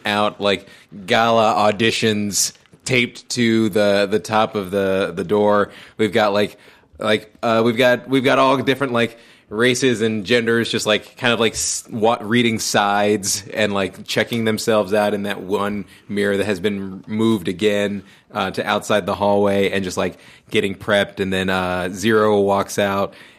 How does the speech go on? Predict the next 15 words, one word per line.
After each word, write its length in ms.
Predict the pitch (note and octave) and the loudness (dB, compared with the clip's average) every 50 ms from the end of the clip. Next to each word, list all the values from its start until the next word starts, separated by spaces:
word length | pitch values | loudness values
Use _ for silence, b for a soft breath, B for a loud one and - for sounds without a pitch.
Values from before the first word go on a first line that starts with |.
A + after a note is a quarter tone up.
| B | B
and, 280 | G2 G2 F#2+ F#2+ F2+ F#2+ | -2 -2 0 0 0 0
uh, 300 | F#2+ F#2 F#2 F#2 F#2 E2+ | 0 2 2 0 0 -2
makes 260 | - G#2 G2+ G2 - | 0 0 -2 -2 -2
an 80 | G2+ F#2+ | -4 -4
announcement. 540 | F#2+ F#2+ F#2+ F#2+ G2 F#2 - G2 F#2 F2+ - - - | -4 -2 -2 -2 -2 -2 -4 -4 -6 -6 -6 -6 -4
<clears throat> 440 | F#3+ G#3+ F3+ E3 C#3 - - - - | -2 0 0 0 0 -2 -4 -4 0
"Yeah, 140 | A2 C#3 | 2 4
all 100 | D3+ D3+ D3 | 4 4 4
right, 180 | D3+ D3 C#3+ D3 | 4 2 2 2
so 420 | - D#3+ D3+ D3 C#3 C3+ C3 B2+ B B B B B B | 2 4 4 6 4 4 2 0 B B B B B B
do 80 | D3 | 2
we 140 | D3 D#3+ E3+ | 4 4 4
have, 440 | E3 E3 E3+ E3+ E3+ E3+ D#3+ C#3+ C#3+ - - | 4 4 4 4 4 4 4 2 2 0 2
uh, 340 | C3 C#3 C#3 C3+ C3 B2+ A#2+ - B B B B B B B B B B G#3+ - - | 2 4 4 4 4 4 2 0 B B B B B B B B B B -10 -8 -2
Lefindu? 1080 | G#2 A#2+ B2+ C3+ C#3 C3 - - E3 E3 F3+ F#3+ F3+ G3 G#3 G#3+ A3 A#3 A#3 A3+ G#3 | 0 2 4 4 4 2 2 0 0 2 2 4 4 6 6 6 6 6 6 4 2